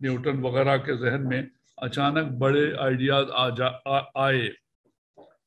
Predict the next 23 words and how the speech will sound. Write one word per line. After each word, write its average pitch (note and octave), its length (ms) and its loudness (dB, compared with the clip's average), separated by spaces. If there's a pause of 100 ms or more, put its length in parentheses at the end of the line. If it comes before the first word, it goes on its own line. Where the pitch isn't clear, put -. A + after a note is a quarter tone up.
(1800)
जिससे D#3 260 -2
अक़वाम C#3+ 600 0
आलम C#3+ 340 2
की C#3+ 80 -4
तरक्की C3+ 440 -2
के C#3+ 160 0
लिए C#3 220 0
नए C3+ 280 2
दौर B2+ 360 2
का C3 80 0
आगाज़ B2 380 0
हुआ। G#2 360 -6 (2000)
सर C3 180 -6
सैयद D3+ 400 2
अहमद C#3+ 240 0
ख़ान D3 400 -2 (1800)
ने C3 100 2
पहले D3 340 4
ही D#3+ 140 6
बावर D3 340 4
करा C#3+ 260 0
दिया C#3+ 260 0
था C3 420 -2